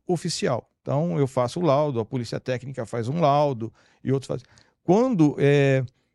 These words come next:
uma parte, ela pede pra eu fazer um trabalho, aí torna-se um parecer técnico, tá? É um parecer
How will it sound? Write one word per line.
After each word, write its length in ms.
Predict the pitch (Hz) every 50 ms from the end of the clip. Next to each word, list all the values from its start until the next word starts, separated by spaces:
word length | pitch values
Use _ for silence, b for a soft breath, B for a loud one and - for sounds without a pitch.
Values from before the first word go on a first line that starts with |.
| _ - _ _ _ _ _ _ - - _ _
uma 200 | 156 156 165 160
parte, 560 | - - 170 190 208 185 139 - - 127 131 -
ela 180 | - 135 147 139
pede 680 | - _ - 190 208 214 208 156 131 123 123 113 101 - _
pra 180 | - 131 165 156
eu 80 | 135
fazer 240 | 123 - 147 127 120
um 80 | 139 127
trabalho, 580 | 120 135 139 131 135 143 165 180 175 143 117 - -
aí 240 | 135 139 151 175 175 _ _
torna-se 340 | - 156 156 160 156 - -
um 100 | 165 156
parecer 500 | - 160 156 151 143 - - 175 185 190 - _
técnico, 680 | - 151 131 120 - - 120 101 87 - _ _ _ _ _
tá? 180 | - - 110
É 80 | 107 135
um 60 | 127
parecer 720 | 127 143 143 143 147 139 - - - 131 131 147 175 208